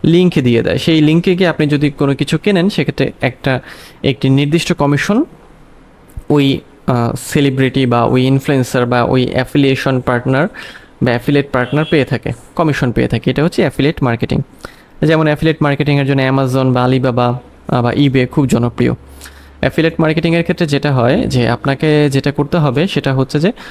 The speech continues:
Amazon থেকে কোনো লিংক নিতে হবে। লিংক নিয়ে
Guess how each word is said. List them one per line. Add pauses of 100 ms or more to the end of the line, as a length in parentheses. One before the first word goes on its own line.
(440)
Amazon
থেকে
কোনো
লিংক
নিতে
হবে।
লিংক
নিয়ে